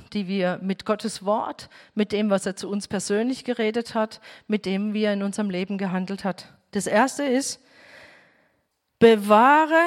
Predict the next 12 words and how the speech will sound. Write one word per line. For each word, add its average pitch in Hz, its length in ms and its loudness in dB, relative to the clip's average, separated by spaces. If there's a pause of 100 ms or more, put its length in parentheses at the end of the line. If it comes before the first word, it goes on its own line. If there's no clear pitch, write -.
(120)
meine 240 320 2
Lehre 233 640 0
wie 214 140 0
deinen 202 560 -4
Augapfel." 202 840 -4 (920)
Das - 100 -20
ist - 60 -12
doch 175 80 -4
ein 180 160 -6
wunderschönes 180 640 -8
Bild, 170 280 -8
oder? 196 240 -8